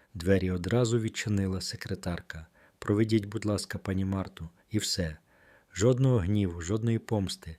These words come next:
лише спокійне рішення людини, яка має право вибирати". Марта вийшла з переговорної, відчуваючи, як її серце б'ється десь у вухах, а ноги підкошуються. Ті скляні стіни, що ще кілька хвилин тому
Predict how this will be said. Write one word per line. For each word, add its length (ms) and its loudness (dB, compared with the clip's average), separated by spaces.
лише 220 -4
спокійне 640 0
рішення 460 -2
людини, 520 -2
яка 240 -4
має 300 0
право 440 -2
вибирати". 680 -6
Марта 440 2
вийшла 420 0
з 60 -8
переговорної, 960 -2
відчуваючи, 880 0
як 260 0
її 160 0
серце 440 -2
б'ється 480 0
десь 280 -4
у 60 -6
вухах, 500 -8
а 120 -2
ноги 280 2
підкошуються. 1040 -10
Ті 140 0
скляні 440 4
стіни, 540 -4
що 200 0
ще 200 -2
кілька 360 -8
хвилин 400 -6
тому 360 -2